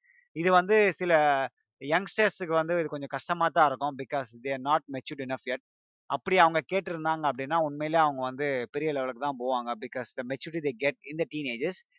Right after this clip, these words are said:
will develop to help them to go a different level when they become older. இப்போ வந்து நான் வந்து இதை வந்து ரொம்ப லேட்டா தான் ரியலைஸ் பண்ணேன். But if you are, uh, maturity enough,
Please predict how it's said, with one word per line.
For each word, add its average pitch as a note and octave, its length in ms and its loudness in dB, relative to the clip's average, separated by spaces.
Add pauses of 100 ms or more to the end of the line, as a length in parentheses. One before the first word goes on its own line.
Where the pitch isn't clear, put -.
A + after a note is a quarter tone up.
(200)
will C#3+ 100 -8
develop F#3 280 6
to F#3+ 100 2
help D#3+ 180 4
them E3+ 160 0
to D3 160 -2
go F3 160 6 (280)
a C3+ 80 0
different D#3 360 -4
level C#3+ 280 0
when C#3+ 160 -6
they C3 100 -4
become C3 360 -4
older. B2+ 300 -2 (460)
இப்போ D3 180 -2
வந்து E3 200 4
நான் D#3+ 220 8
வந்து E3+ 280 2
இதை D#3+ 140 2
வந்து D#3 220 0 (260)
ரொம்ப C#3+ 200 -4 (100)
லேட்டா C#3+ 220 -2
தான் D3+ 220 -2
ரியலைஸ் C3+ 300 -6
பண்ணேன். C3+ 280 -12 (440)
But D#3+ 120 6 (260)
if D#3+ 180 -10
you F#3+ 160 4
are, G#3 160 10 (1000)
uh, C#3+ 200 0
maturity F3 560 2
enough, D3 260 -2